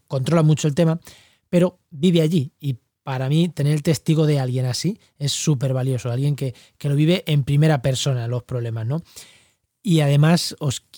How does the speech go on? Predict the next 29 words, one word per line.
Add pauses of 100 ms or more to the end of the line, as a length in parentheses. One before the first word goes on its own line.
en
ese
programa
hablamos
de
los
verdaderos
patriotas,
los
patriotas
que
consumen
comercio
local, (520)
que
Patricio
Soriano
nos
hablaba
de
eso
y
me
pareció
también
una
reflexión
súper
buena.